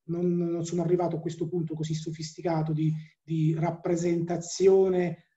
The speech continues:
eh, musicale o bimodale o trimodale delle emozioni, però anche questa qui non è fantascienza, è una domanda molto, è un'osservazione molto ben posta,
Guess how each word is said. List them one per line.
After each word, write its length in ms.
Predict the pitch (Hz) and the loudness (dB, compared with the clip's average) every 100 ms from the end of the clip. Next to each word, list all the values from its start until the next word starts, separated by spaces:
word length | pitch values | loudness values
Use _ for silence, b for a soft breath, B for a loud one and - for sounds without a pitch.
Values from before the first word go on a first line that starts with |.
| _ _ | _ _
eh, 460 | 165 160 160 160 - | -2 0 0 -2 -2
musicale 760 | 196 175 170 180 175 170 165 | 0 0 0 2 2 2 4
o 60 | 160 | 4
bimodale 760 | 160 180 175 170 180 165 156 | 6 4 4 2 2 2 2
o 200 | 156 156 | 2 0
trimodale 540 | - 175 156 160 175 165 | -4 -4 0 0 0 -2
delle 220 | 160 156 | 0 0
emozioni, 580 | 156 156 - - - - b b | 0 -2 -4 -6 -6 -12 b b
però 180 | 214 254 | 0 4
anche 300 | 262 240 254 | 4 2 -4
questa 380 | 247 226 226 220 | -4 -4 -6 -6
qui 300 | 247 262 254 - | -2 0 -2 -12
non 180 | - 208 | -4 -2
è 60 | 226 | -2
fantascienza, 1120 | - 202 - 180 - 170 135 131 165 202 - B B | -2 -6 -4 -8 -6 -4 -4 -6 -6 -6 -8 B B
è 80 | 165 | -4
una 100 | 165 | 0
domanda 300 | 190 214 185 | 2 2 2
molto, 320 | 208 214 202 | 0 0 -2
è 40 | |
un'osservazione 500 | 180 170 185 185 208 | -2 -2 -4 -2 -2
molto 320 | 196 220 185 | 0 0 0
ben 220 | 160 165 156 | -2 -2 -2
posta, 460 | 160 139 - 180 | -6 -10 -10 -12